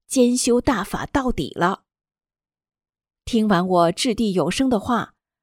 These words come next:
他竟然立刻乐呵呵地走了。我当时有点不明白，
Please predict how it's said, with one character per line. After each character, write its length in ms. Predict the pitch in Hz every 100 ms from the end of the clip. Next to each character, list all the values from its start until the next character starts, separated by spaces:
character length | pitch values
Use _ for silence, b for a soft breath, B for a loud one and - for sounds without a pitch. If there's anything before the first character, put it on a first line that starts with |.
| _
他 160 | - 294
竟 160 | 311 285
然 160 | 233
立 160 | 302 233
刻 420 | - 254 254 -
乐 260 | - 311 220
呵 240 | 240 277
呵 260 | 285 311 320
地 120 | 240
走 280 | 202 - -
了。 240 | - 175 - _ _ _ _ _
我 120 | 214 208
当 220 | 277 320
时 320 | - 196 285
有 100 | 240
点 180 | 262 180
不 140 | - 226
明 280 | 156 87
白， 280 | - 220 -